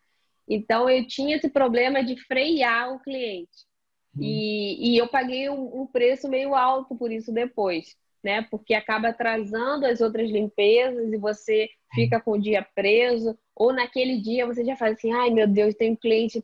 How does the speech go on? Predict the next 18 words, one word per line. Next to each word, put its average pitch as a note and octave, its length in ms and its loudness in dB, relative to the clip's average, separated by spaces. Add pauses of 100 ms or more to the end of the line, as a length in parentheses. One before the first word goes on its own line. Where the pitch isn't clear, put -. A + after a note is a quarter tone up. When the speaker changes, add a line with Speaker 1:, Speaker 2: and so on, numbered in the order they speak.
Speaker 1:
tal, A3+ 440 4
não A#3 180 -6
posso A#3+ 320 -2
demorar A3+ 480 2
hoje." A#3 400 4 (320)
Então, A#3 300 2
assim, A#3 300 0
é G#3 80 2
algo A3+ 400 2
que A#3+ 520 -2 (340)
eu G#3+ 120 4
até G#3+ 200 0
aconselho B3 840 0
a A3 160 -2
não A#3+ 480 0
fazerem. G#3 720 0 (160)
É F#3+ 180 2
lógico, G3 640 -2